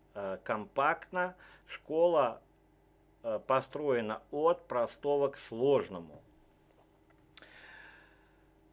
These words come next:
Э, с-, ещё скажу, почему выгодно. Школа развивается постоянно.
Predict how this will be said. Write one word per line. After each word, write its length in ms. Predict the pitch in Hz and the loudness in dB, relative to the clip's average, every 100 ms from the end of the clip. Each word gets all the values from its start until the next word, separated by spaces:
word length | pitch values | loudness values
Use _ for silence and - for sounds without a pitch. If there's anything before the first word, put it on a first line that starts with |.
| _ - | _ -4
Э, 560 | 113 113 107 104 98 95 - - | 2 2 2 0 -2 -8 -16 -18
с-, 100 | - - | -16 -10
ещё 400 | 131 - 180 147 | -8 0 2 2
скажу, 500 | - 131 107 110 95 - 104 - | 0 -2 -2 -6 -10 -14 -20 -18
почему 380 | - - 165 170 | -14 -10 -6 -6
выгодно. 560 | 147 156 123 95 98 | -4 -4 -4 -6 -10
Школа 360 | - - 214 208 | -10 0 2 2
развивается 600 | 156 143 160 165 151 143 | 0 -2 -4 -2 -4 -6
постоянно. 880 | - 123 151 147 131 95 82 76 | -8 -6 -4 -2 0 -2 -6 -20